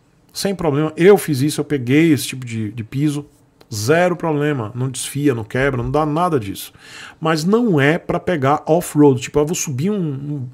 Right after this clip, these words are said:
um barranco, vou descer um barranco, esquece, não é pra isso, tá?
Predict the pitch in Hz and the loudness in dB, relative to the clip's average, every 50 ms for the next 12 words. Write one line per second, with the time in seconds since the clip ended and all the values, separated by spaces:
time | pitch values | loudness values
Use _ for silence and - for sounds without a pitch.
0 | - - - - - - - _ - 131 180 165 113 107 131 170 185 180 - - | -16 -20 -20 -20 -20 -20 -14 _ -2 0 2 2 4 6 6 8 6 6 4 2
1 | 139 139 160 165 180 - - - 175 185 185 185 170 131 127 156 180 - - 165 | 0 0 2 2 2 2 2 0 0 0 2 4 4 4 4 2 0 -2 -6 -12
2 | 165 127 - - - - - 147 147 131 131 - 127 120 131 156 170 160 - 196 | -14 -12 -10 -8 -4 0 4 4 4 4 2 -2 -4 -2 -2 -2 -2 -2 -2 -2
3 | 185 156 135 131 - - - - - 127 131 135 | -2 0 0 0 -2 -6 -8 -6 -6 -6 -6 -8